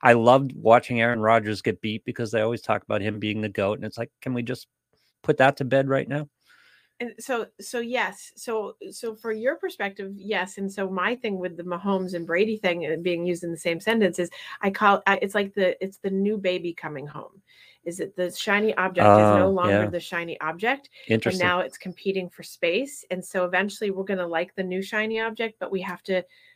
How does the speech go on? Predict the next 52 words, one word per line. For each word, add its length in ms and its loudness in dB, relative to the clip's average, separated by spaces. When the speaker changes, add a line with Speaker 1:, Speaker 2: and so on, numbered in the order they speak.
Speaker 2:
we 80 -2
have 100 -4
to 80 -10
give 120 -4
it 100 -8
time. 540 0
We 80 -2
have 140 -2
to, 100 0
it 80 -4
has 180 -4
to 100 -6
grow 380 4
on 180 2
us. 280 2
And 120 -4
so 180 4
it's, 220 2
you 200 -4
know, 140 2
now 240 0
we're 200 2
not 220 0
an 120 -4
only 300 0
child. 560 -2
Now 200 -2
we 100 -4
have 220 -6
a 40 -6
brother. 340 -8
<laughs> 60 -8
S-, 180 -6
you 100 2
know 60 10
what 100 8
I 20 0
mean? 240 0
Speaker 1:
Yeah. 120 12
Speaker 2:
That's 140 2
how, 140 6
uh, 200 -2
so 240 -2
that's 160 4
how 160 8
I 160 8
look 200 0
at 140 4
it 80 -4
psychologically, 760 0
of, 140 -2
like, 240 -2